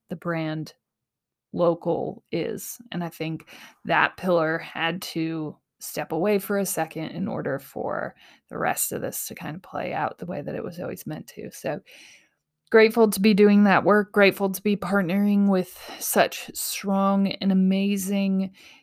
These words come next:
inspirational entrepreneurs who are doing cause work and just excited to sort of see where we get on this journey.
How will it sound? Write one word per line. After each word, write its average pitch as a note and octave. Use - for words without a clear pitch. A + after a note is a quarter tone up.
inspirational F#3+
entrepreneurs A3
who -
are G3+
doing G#3
cause G3+
work G3+
and F#3
just F3+
excited F3+
to F3
sort G3
of F#3
see G3+
where F3+
we E3
get D#3+
on F3
this E3
journey. D#3+